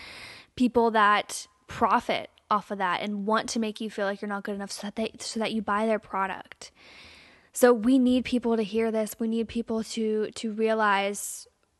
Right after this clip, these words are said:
what is actually going on and what can actually help them break through these patterns. So something free, something small you can do for my small business is to just write a review,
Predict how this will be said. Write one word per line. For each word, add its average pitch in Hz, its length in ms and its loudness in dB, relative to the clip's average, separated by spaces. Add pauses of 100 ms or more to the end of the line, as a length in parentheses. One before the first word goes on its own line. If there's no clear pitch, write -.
what 220 400 2
is 220 160 -4
actually 214 360 -2
going 214 340 -2
on 220 400 0
and 220 260 -2
what 220 180 0
can 254 220 -2
actually 220 560 -4
help - 680 0
them 202 420 -2 (380)
break 208 360 -2
through 202 360 -4
these 202 240 -8
patterns. - 560 -10 (320)
So 220 340 4
something 277 460 4
free, 269 340 4
something 247 340 4
small 233 300 4
you 233 100 4
can 226 140 4
do 220 100 4
for 220 120 -4
my 214 140 0
small 214 220 -2
business 202 540 -4 (380)
is 214 140 -4
to 202 80 -4
just 208 220 -4
write 208 360 2
a 233 40 6
review, 220 600 4